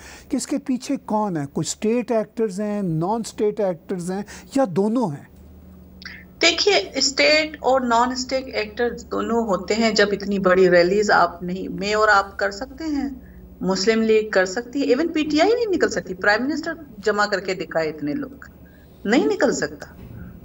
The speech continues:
Speaker 2: तो state का, state के जो नॉन स्टेट elements हैं उनका कोई ना कोई तो जाहिर है रोल है। और पहले तो मैंने भी यही सोचा था दूसरे लोगों की तरह कि एक इश्तियाल अंगेज तकरीर हुई,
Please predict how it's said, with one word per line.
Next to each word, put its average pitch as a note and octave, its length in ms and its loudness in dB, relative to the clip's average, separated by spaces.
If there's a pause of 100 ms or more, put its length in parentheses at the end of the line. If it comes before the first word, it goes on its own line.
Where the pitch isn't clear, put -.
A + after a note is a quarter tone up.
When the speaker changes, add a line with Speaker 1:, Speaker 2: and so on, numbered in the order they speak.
Speaker 2:
तो F4+ 140 0
state F4+ 420 2 (140)
का, G#4 380 0 (600)
state C#4+ 580 0
के F4 160 0 (280)
जो C4+ 120 -4
नॉन C4 460 0
स्टेट D4 440 -6 (220)
elements G#3 640 0
हैं C3+ 340 -10 (680)
उनका C#4 600 2 (100)
कोई A3+ 200 2
ना C#4+ 120 0
कोई C#4 240 -4
तो C#4 160 -4
जाहिर F#3+ 340 0
है F#3+ 120 -4
रोल F3 280 -2
है। F3 340 -12 (640)
और B3 220 8
पहले C#4 440 0
तो E4 180 0
मैंने C#4 400 2
भी D4 140 2
यही C#4 240 4
सोचा B3+ 400 2
था A#3+ 480 0 (140)
दूसरे G3+ 380 -2
लोगों G#3+ 240 -2
की A3 140 -6
तरह G3+ 300 2
कि - 140 -8
एक F#3+ 360 -2
इश्तियाल F#3 520 2
अंगेज F3+ 420 -8
तकरीर F3 360 -8
हुई, F3 420 -8